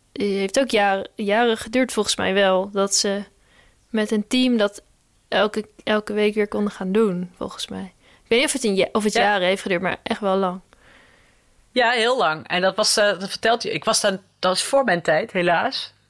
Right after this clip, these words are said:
Speaker 2: Want dat is een van mijn lievelingsseries. Eh, dan zei hij ook dat, ja, de krentenbraak, dat is Joost, weet je wel, in de serie. En dan, ja, die zag je dan elke ochtend, kwam die om tien uur binnen. Die zei, Frans zegt wel eens, je zei soms niet eens meer hallo tegen elkaar. Niet omdat je elkaar niet aardig vond, maar gewoon...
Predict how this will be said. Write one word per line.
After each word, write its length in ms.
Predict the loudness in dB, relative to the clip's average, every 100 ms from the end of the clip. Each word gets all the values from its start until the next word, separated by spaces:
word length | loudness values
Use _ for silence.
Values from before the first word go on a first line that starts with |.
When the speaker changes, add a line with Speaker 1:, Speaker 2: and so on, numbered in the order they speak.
| _
Speaker 2:
Want 120 | -8
dat 100 | -4
is 60 | -2
een 100 | -2
van 80 | -4
mijn 200 | -2 0
lievelingsseries. 960 | 0 0 -2 -2 -2 0 -2 -6 -10 -14 -16 -14 -14 -12 -14 -14 -2
Eh, 500 | 2 4 4 2 0 -2
dan 120 | 0
zei 200 | 2 2
hij 160 | 2 2
ook 120 | 2
dat, 140 | 0 0
ja, 460 | 2 4 2 -4 -16 -10
de 120 | -6
krentenbraak, 720 | 0 0 0 2 2 0 -2
dat 100 | -4
is 100 | 0
Joost, 520 | 4 4 4 2 -2
weet 180 | -4 -2
je 60 | 2
wel, 100 | 2
in 120 | 2
de 80 | 0
serie. 460 | 2 2 2 -2 -2
En 60 |
dan, 220 | -4 -6 -10 -18 -20 -20 -20 -20 -20 -20 -2
ja, 360 | 2 2 0 -6
die 120 | -2
zag 200 | -2 0
je 60 | 0
dan 160 | 0
elke 300 | 2 2 4
ochtend, 420 | 4 4 0 -4
kwam 180 | 0 0
die 100 | 2
om 80 | 0
tien 200 | 0 2
uur 80 | 2
binnen. 240 | 2 2
Die 100 | 2
zei, 220 | 2 2 0
Frans 260 | 0 2
zegt 180 | 0 0
wel 120 | 2
eens, 120 | 2 2
je 60 |
zei 180 | 2 2
soms 200 | 2 2
niet 180 | 2 4
eens 140 | 4
meer 120 | 2 2
hallo 380 | 4 4 4
tegen 180 | 2 2
elkaar. 400 | 0 2 2 2 0
Niet 200 | 0 0
omdat 220 | 2 2
je 100 | 4
elkaar 360 | 4 4 2 2
niet 100 | 2
aardig 260 | 0 0
vond, 160 | -2 2
maar 100 | 4
gewoon... 380 | 4 4 2